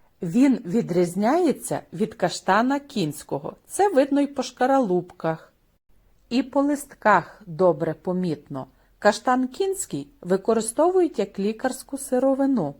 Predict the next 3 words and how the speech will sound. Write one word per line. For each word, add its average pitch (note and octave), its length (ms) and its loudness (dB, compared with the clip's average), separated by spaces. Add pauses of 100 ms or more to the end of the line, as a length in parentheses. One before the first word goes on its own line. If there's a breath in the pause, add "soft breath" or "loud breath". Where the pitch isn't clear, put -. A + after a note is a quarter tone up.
(800)
а F#3+ 120 -4
каштан F3+ 640 0
їстівний C#4+ 800 -4